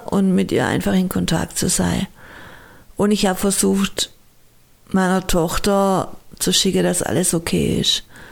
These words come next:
Ähm, Matthias hat extra einen Freund von uns einberufen, von dem er weiß, dass ich's mag, wie er mich massiert. Und der hat, ist auf der rechten Seite von meinem Be-,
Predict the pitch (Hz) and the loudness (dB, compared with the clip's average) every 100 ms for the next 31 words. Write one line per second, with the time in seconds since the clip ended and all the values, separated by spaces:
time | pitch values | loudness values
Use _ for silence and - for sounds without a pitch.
0 | - - - - - - - - - 196 | -20 -20 -20 -20 -20 -20 -20 -16 -2 2
1 | 190 190 196 190 185 - - _ _ _ | 2 4 4 2 0 -4 -10 _ _ _
2 | _ - - - - 190 185 208 202 214 | _ -20 -20 -12 -2 0 4 4 4 2
3 | - - 180 196 - 151 - - 214 208 | 0 0 2 2 0 0 0 0 2 2
4 | 208 196 180 196 214 233 190 - 208 208 | 0 0 2 2 0 0 0 2 2 2
5 | - - 196 196 202 202 202 196 202 214 | 0 0 2 2 2 2 2 0 -2 -4
6 | - - - - - - - 196 196 190 | -10 -20 -20 -20 -20 -6 0 2 2 2
7 | 190 175 139 175 - - 175 185 180 190 | 2 2 2 2 -2 0 0 2 0 0
8 | 185 151 170 196 - 196 180 180 180 185 | 0 2 0 -2 0 2 2 0 0 -2
9 | - 185 196 240 - - - - - - | 0 0 0 0 -6 -18 -18 -16 -16 -18
10 | - - 202 208 185 175 220 247 - - | -20 -4 0 2 4 4 2 0 -2 -10
11 | - - - - - - 190 190 - - | -18 -20 -20 -20 -20 -2 2 2 0 -10
12 | - - - - - 185 - - - 190 | -6 -2 0 0 2 0 -2 -4 -2 0
13 | 196 196 247 - 226 220 220 - 202 202 | 0 2 0 2 2 2 0 0 2 4
14 | 208 196 196 | 4 2 0